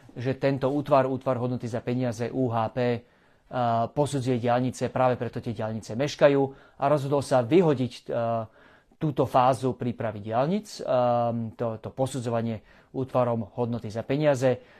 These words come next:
z tej prvej fázy výstavby pri niektorých, nebudem to menovať, ale asi štyroch či piatich rôznych úsekoch diaľnic, ktoré sú momentálne rozostávané. E, s-, v, v prípade Sme rodina opäť argumentujú tým, že, a, že chcú len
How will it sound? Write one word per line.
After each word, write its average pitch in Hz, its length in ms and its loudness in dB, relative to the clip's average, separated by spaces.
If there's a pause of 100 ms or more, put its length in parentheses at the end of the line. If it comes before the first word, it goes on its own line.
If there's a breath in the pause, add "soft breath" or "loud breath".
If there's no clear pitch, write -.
(140 loud breath)
z - 120 -14
tej 127 200 0
prvej 143 320 4
fázy 123 400 2
výstavby 120 640 0
pri 120 240 -2 (240 soft breath)
niektorých, 135 720 0
nebudem 117 320 -4
to 107 80 -6
menovať, 120 320 0
ale 107 240 -4
asi 107 240 -10 (260 soft breath)
štyroch 143 400 0
či 123 80 -4
piatich 127 340 0
rôznych 117 320 -4
úsekoch 113 380 -8
diaľnic, 110 320 -8
ktoré 113 160 -8
sú 107 240 -10
momentálne 107 320 -8
rozostávané. 117 640 -6 (480 loud breath)
E, - 240 -6
s-, - 160 -8 (160)
v, - 420 -12
v 196 300 -2
prípade 208 340 4
Sme 175 220 4
rodina 170 400 8
opäť 151 240 0
argumentujú 156 560 4
tým, 139 260 0
že, 120 300 0 (480 soft breath)
a, 131 320 4 (240)
že 131 240 -2
chcú 139 180 0
len 123 80 4